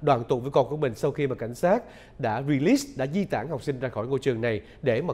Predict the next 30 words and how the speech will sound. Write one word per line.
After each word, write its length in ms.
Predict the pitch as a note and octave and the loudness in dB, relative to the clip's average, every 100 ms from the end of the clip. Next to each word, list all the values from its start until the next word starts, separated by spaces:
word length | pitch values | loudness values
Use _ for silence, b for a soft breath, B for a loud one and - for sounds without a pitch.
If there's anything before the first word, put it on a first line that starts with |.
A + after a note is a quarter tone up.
| - - | -4 6
cô 160 | D#3+ | 6
lập 280 | D3+ A2+ - - | 8 4 0 -4
ngôi 100 | C#3 | 0
trường 180 | C3+ A#2 | 0 0
này 180 | A#2 G2+ | 0 -2
để 180 | G#2+ | -4
mà 100 | C#3 B2 | -4 -6
có 100 | C#3 - | -6 -4
thể, 360 | G#2+ A2 F#3+ G3 B B - | -2 2 0 -2 B B -6
à, 200 | B2 G#2+ A2 G#2+ - | -4 -4 -6 -10 2
tìm 260 | - B2 G#2+ | 4 4 2
kiếm, 300 | C#3 F#3+ B3+ - | 0 0 -4 -8
à, 240 | B2+ A#2+ A2 | -6 -4 -4
nghi 240 | A#2 C#3 | 0 0
phạm. 340 | C#3 A2 G#2+ | 4 2 2
Và 60 | G#2+ | -4
cuối 160 | D3 F3+ | -2 2
cùng 240 | C3+ A2 | 2 0
thì 60 | - | -6
thưa 60 | B2 | -6
quý 80 | C3 | -2
vị, 120 | A2 | -2
tin 160 | A#2 | -2
cho 100 | A#2+ | -4
biết 200 | B2+ E3 | -4 -4
mới 180 | D3 D#3+ | 0 2
nhất 180 | G#3+ C4 B B B | 4 2 B B B
là 220 | B2 B2 A2 | -2 2 2
nghi 160 | B2 | 0
phạm 240 | A#2+ A2 | 0 -2